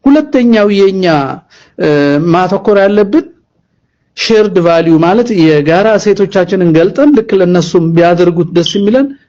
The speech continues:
ገልጠን ከዛ ሲወጡ ምን ያህል ከሰውነት እንኳን እንደሚርቁ በሃይማኖት ስም ከሰውነት እንዴት እንደሚወጡ ማሳየት ነው።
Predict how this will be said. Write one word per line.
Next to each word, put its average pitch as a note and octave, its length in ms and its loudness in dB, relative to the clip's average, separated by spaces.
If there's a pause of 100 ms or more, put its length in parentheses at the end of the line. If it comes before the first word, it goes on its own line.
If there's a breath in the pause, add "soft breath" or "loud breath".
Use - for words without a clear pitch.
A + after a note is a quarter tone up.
ገልጠን A#3 560 0 (1040 soft breath)
ከዛ A#3 240 0 (140)
ሲወጡ C4 340 0 (100)
ምን C4 160 4
ያህል C4 300 2
ከሰውነት B3 560 0
እንኳን G#3+ 280 0
እንደሚርቁ D#3+ 580 0 (800)
በሃይማኖት A3 560 2
ስም G4 200 -2 (100)
ከሰውነት B3+ 540 0
እንዴት A#3+ 280 2
እንደሚወጡ A#3 600 2
ማሳየት D#4+ 480 0
ነው። D#4+ 120 -12